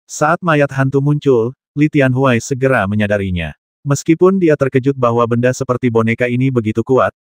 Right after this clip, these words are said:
dengan budidayanya di alam Tongsuan tingkat keempat, dia benar-benar tidak perlu terlalu takut akan hal ini. Hal pria. Nak,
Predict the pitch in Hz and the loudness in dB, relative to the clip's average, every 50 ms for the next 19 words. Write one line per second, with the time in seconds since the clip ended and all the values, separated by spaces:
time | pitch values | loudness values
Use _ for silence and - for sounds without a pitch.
0 | _ _ _ _ - 156 156 165 175 170 170 160 143 131 123 117 110 110 110 113 | _ _ _ _ -2 0 0 2 2 2 2 2 2 2 2 2 2 2 2 0
1 | 123 117 120 110 101 98 98 98 101 - 107 104 - - 113 107 107 - 139 139 | 0 0 -2 -2 0 0 0 -2 -2 -2 -4 -4 -2 -2 -2 -2 0 0 -2 -2
2 | 143 151 151 - - 147 147 143 - 101 98 - _ _ _ _ - 127 117 110 | -2 -2 -4 -2 -2 -2 -2 -2 -2 -2 -2 -4 _ _ _ _ -2 0 0 2
3 | 104 110 113 117 117 113 110 110 110 110 - 120 113 117 113 - 120 120 123 - | 2 0 0 0 0 -2 -2 -2 -2 -2 -2 -2 -2 -2 -2 -2 -2 -2 -2 -2
4 | 127 117 117 117 117 117 - 120 113 - 135 131 - 131 135 - 139 123 117 113 | 0 0 0 0 0 -2 -2 -4 -2 -2 -4 -4 -4 -4 -4 -2 -2 -4 -4 -4
5 | - 110 110 110 104 95 87 80 73 71 _ _ - - 85 80 76 73 76 - | -6 -6 -4 -4 -4 -4 -4 -6 -8 -10 _ _ -10 -6 -6 -4 -6 -6 -10 -14
6 | _ _ _ _ _ _ _ _ _ _ _ _ 156 156 156 143 135 117 104 92 | _ _ _ _ _ _ _ _ _ _ _ _ 0 2 4 4 4 2 0 -2
7 | 90 - _ _ _ _ _ _ _ _ - 135 139 151 170 185 | -6 -12 _ _ _ _ _ _ _ _ -4 -2 0 0 0 -2